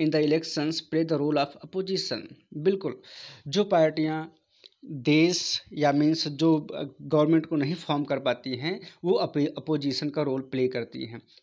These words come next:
तो ये आपका फिफ्थ पॉइंट हो गया। बस आप इतना ही लिखने के बाद बस इसको आप एक्सप्लेन कर दीजिएगा। To the party in the power by o-,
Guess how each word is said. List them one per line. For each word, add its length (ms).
तो 80
ये 60
आपका 280
फिफ्थ 320
पॉइंट 260
हो 100
गया। 120
बस 240
आप 240
इतना 240
ही 100
लिखने 260
के 60
बाद 240
बस 240
इसको 200
आप 200
एक्सप्लेन 360
कर 100
दीजिएगा। 520
To 60
the 180
party 300
in 180
the 60
power 360
by 280
o-, 280